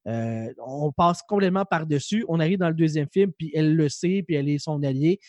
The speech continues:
elle y remet même son costume dans sa, dans sa valise parce qu'il était pas parti avec, euh, pour son voyage. Euh, on a complètement passé par-dessus cet événement-là en passant d'un film à l'autre.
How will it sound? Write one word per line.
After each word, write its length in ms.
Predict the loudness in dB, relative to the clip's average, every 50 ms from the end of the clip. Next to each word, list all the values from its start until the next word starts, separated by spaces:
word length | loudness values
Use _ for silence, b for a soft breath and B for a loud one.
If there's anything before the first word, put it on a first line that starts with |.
| b b b
elle 100 | -6 -4
y 60 | -4
remet 320 | -4 -2 -2 0 0 0 0
même 220 | 0 0 -2 -2
son 160 | -2 -2 -4
costume 400 | -2 -2 -6 -6 -4 -4 -2 -2
dans 180 | 0 0 -2 -2
sa, 300 | -2 -4 -4 -4 -4 -4
dans 160 | -4 -6 -6
sa 140 | -4 -4 -2
valise 320 | -2 0 0 0 -2 -2
parce 120 | -4 -8 -8
qu'il 120 | -8 -8
était 140 | -8 -8 -8
pas 100 | -8 -8
parti 260 | -8 -8 -8 -8 -6
avec, 320 | -6 -6 -4 -4 -6 -6 -6 b b b b b b b
euh, 60 | -14 -10 -6
pour 160 | -6 -6 -6 -4
son 160 | -4 -4 -4
voyage. 560 | -2 -4 -2 0 0 0 0 0 0 -2 -4 b b b b b b b b
Euh, 180 | -4 -4 -4 -4 -4 -2
on 200 | 0 2 2 2
a 60 | 2
complètement 580 | 2 2 2 4 4 2 2 4 2 2 2 0 -2 _ _ 2
passé 360 | 2 4 4 2 2 0 0
par-dessus 800 | 0 2 0 0 0 0 -2 -2 -2 -4 -4 -4 -2 0 0 -2
cet 360 | -4 -6 -8 -6 -6 -6 -6 -8 _ -16 -16 -12 _ 0
événement-là 720 | 0 2 4 4 4 4 4 4 2 2 2 4 4 2 2 2 -2
en 120 | -6 -4 -2
passant 280 | -2 -2 -2 -2 0
d'un 140 | 0 2 2
film 220 | 2 2 0 2
à 80 | 2 0
l'autre. 240 | 0 -2 -4 -8